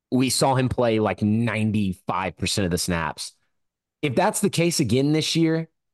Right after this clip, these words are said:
do you think we see Lofton mixed in? Or do you think we see a Tyke Andrews mixed in and they save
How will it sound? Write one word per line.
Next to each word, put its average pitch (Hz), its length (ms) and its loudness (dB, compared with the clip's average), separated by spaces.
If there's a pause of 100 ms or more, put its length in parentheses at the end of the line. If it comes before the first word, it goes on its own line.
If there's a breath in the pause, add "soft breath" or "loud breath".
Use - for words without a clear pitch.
(280)
do 139 80 2
you 160 120 0
think 180 580 -4 (100)
we 127 240 0
see 165 500 -2
Lofton 165 520 -2
mixed 175 380 -4
in? 185 380 -2 (640)
Or 156 120 -2
do 147 60 -2
you 143 100 -2
think 156 180 -2
we 147 140 0
see 151 180 -2
a 123 60 -2
Tyke - 280 -4
Andrews 127 540 -2
mixed 127 320 -4
in 117 400 -4 (260)
and 135 160 -2
they 120 120 0
save 143 720 0